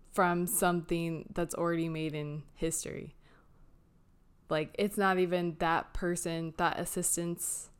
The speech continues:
who's painting it. It's not even Jeff Koons's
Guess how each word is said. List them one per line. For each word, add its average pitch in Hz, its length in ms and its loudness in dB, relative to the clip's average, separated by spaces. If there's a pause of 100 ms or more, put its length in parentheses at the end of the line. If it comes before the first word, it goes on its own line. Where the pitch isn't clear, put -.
(100)
who's 170 220 0
painting 170 440 -2
it. 165 200 -4 (880)
It's - 120 -6
not 175 160 2
even 160 300 -4 (560)
Jeff 170 300 0
Koons's 220 720 6